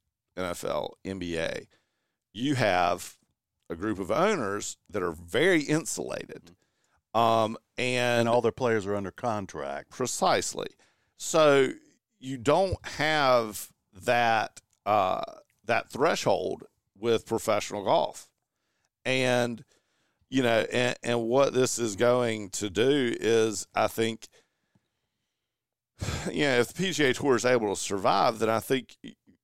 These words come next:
Speaker 1: their best case scenario is they end up looking like professional tennis, where, you know, you've got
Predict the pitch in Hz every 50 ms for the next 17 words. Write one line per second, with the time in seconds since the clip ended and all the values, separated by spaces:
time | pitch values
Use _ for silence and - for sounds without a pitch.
0 | _ _ _ 104 _ _ _ - 117 110 110 98 87 98 107 131 160 - - -
1 | - 131 120 110 - - 104 107 107 107 110 110 107 107 104 104 107 107 104 -
2 | - 110 110 110 110 113 113 113 110 95 - 113 113 110 - 120 113 107 110 117
3 | 117 - - 120 110 - 123 120 120 - - 123 117 - - 156 196 247 - -
4 | - - - - - _ _ 98 107 120 123 123 120 120 117 113 113 113 107 -
5 | _ _ _ _ _ _ _ _ - 135 135 123 117 110 107 107 104 101 101 104
6 | - _ _ - - - - - _ _ _ _ - - - - - _ - 110
7 | 104 95 117 117 113 113 113